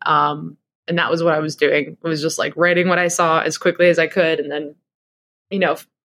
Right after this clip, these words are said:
like, clean it up after the fact, after I go down to the clubhouse and talk to the players. But, um, but yeah, it was, it was definitely frantic, and it, it was, like, very abrupt, you know, like, the energy shift in there, like, from the seventh inning on,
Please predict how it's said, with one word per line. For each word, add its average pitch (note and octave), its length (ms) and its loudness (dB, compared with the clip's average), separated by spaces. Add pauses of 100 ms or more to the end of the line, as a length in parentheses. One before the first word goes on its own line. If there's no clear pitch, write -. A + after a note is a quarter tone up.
like, G3 140 2
clean A#3 220 4
it G3+ 120 4
up F#3+ 180 2
after F3 320 0
the F3+ 80 0
fact, E3 400 -2
after - 220 0
I E3+ 40 4
go E3+ 120 4
down E3 160 0
to D#3 40 -2
the D#3+ 80 2
clubhouse D#3 460 -2
and E3 80 -10
talk D#3 280 -4
to D3+ 280 -4 (800)
the - 80 -8
players. D#3 480 2
But, - 280 0
um, D3 580 0 (680)
but F3 80 6
yeah, D#3+ 320 4
it F3 100 6
was, E3 300 0
it F3+ 120 4
was F3 120 6
definitely F#3+ 360 2
frantic, D#3 560 0
and D3+ 80 0
it, - 220 -4
it E3 60 -2
was, E3 200 2
like, - 400 -4 (220)
very F3+ 240 2
abrupt, E3 720 -2
you G3+ 120 2
know, G3+ 280 2
like, D#3+ 160 2
the - 160 0
energy F3 600 0 (380)
shift - 460 0
in F#3+ 140 0
there, F#3 280 2
like, D#3 220 2
from F#3+ 160 2
the F3+ 60 2
seventh G#3+ 360 0
inning F3 220 2
on, D3 460 2